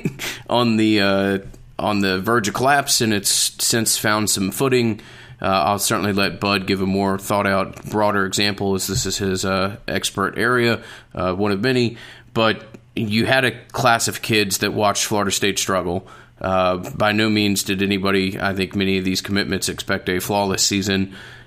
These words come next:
And, uh, and you found a nice little rebound here in the past couple of games to give kids some type of hope. So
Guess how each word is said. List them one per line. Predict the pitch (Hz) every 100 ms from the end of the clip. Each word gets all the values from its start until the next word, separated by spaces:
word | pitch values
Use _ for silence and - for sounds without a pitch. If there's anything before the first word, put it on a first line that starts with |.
| -
And, | 98 101 98 95
uh, | 101 101 107 - -
and | 127 139
you |
found | 139 147 147
a |
nice | 131 135 -
little | 135 123
rebound | 147 110 98 98
here | 95
in | 90
the | 92 104 -
past | 107 101 -
couple | 98 95
of | 95
games | 95 98 90 -
to | 92
give | 92 98 -
kids | 104 92 -
some | 101 92
type | 98 95
of | 85
hope. | 107 95 80
So | - 95 90